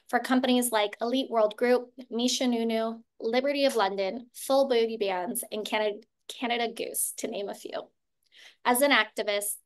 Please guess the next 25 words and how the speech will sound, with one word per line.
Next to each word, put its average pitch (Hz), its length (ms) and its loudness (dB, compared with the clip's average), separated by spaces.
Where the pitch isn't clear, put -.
Isabella 269 280 4
has 254 140 0
created 226 320 -2
projects 226 560 0
from 214 220 -2
hashtag 208 640 -2
Get - 180 0
Behind 254 400 2
Us, 214 360 -2
featured 220 280 -2
in 208 140 -4
Teen 208 300 -6
Vogue, 185 320 -2
Elle, 208 460 -2
Bustle, 202 380 0
and 262 180 2
more, 220 360 0
to 254 140 0
Masks 240 480 2
for 311 120 4
the 302 60 2
Masses, 202 680 0
featured 208 300 -4
in 190 160 -6
Vice. - 460 -6